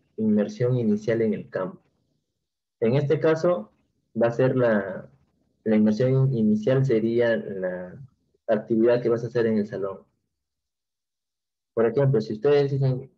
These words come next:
"¿Sabes qué? Yo tengo, eh, cincuenta tablets con cincuenta aplicaciones lógico-matemáticos y quiero ver cómo eso les va a ayudar a los niños a incrementar su aprendizaje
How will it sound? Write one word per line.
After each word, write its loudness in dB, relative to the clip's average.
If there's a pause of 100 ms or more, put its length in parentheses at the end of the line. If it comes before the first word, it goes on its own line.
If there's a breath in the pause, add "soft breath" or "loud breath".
(340)
"¿Sabes 2
qué? 2
Yo 0
tengo, 2 (680)
eh, 4
cincuenta 0
tablets 2
con -4
cincuenta 0
aplicaciones 0
lógico-matemáticos -2
y -8
quiero 2
ver 0 (360)
cómo 2
eso 2
les 2
va 4
a 4
ayudar 2
a 0
los 0
niños -2 (540)
a -2
incrementar 0
su 0
aprendizaje -2